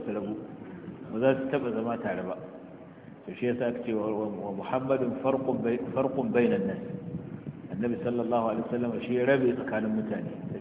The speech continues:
ce fariqan fi, fil jannati wa fariqun, fariqun fil jannati wa fariqun fis sa'ir.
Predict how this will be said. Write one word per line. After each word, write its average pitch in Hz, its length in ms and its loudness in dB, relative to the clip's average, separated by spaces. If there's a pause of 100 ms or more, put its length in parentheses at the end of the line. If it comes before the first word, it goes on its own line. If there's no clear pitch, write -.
ce 107 80 -2
fariqan 117 480 0 (920)
fi, 110 100 0
fil 101 220 -2
jannati 123 360 4
wa 107 60 2
fariqun, 110 440 -2
fariqun 117 380 0
fil 104 160 -2
jannati 123 320 2
wa 110 80 2
fariqun 107 360 -2
fis - 160 -6
sa'ir. 92 240 -4